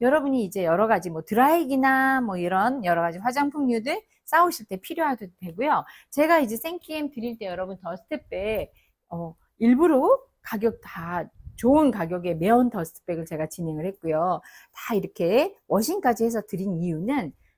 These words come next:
자, 이런 거는 화장품이나 또 주얼리, 어, 멀리 여행 가실 때는 뭐 공연이나 음악회 가실 수도 있으니까 주얼리를 담아가시는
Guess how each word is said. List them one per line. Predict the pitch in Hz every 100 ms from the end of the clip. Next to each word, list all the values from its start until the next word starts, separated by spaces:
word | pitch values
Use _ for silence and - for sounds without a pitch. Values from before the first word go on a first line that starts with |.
| -
자, | - -
이런 | 269 415
거는 | 440 370 415 453
화장품이나 | 415 440 381 - 208 175 247 202 143 - - -
또 | 165
주얼리, | - 285 339 294 156 135 - - _
어, | 170 175
멀리 | 160 214 294
여행 | 320 220
가실 | 180 175 -
때는 | - 156 165 175 175
뭐 | 151 147
공연이나 | 196 214 294 320 202 226 311
음악회 | 226 247 214
가실 | 196 170 180
수도 | - 151
있으니까 | - 151 139 202 220 156 - - _
주얼리를 | - 254 285 254 202
담아가시는 | 175 175 170 156 143 170 226 294